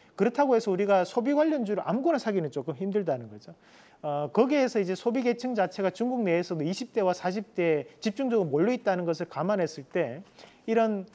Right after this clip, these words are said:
어, 젊은 층들 사이에서 많이 쓸 수 있는 화장품 브랜드들에 대한 재평가가 좀 더 이어지지 않을까라는 기대를 좀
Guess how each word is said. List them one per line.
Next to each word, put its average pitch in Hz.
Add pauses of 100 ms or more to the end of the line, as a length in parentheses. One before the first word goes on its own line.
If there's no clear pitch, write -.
(300)
어, 135
젊은 254
층들 214
사이에서 202
많이 151
쓸 214
수 202
있는 180
화장품 208
브랜드들에 147
대한 131
재평가가 151
좀 143
더 147
이어지지 180
않을까라는 139
기대를 143
좀 123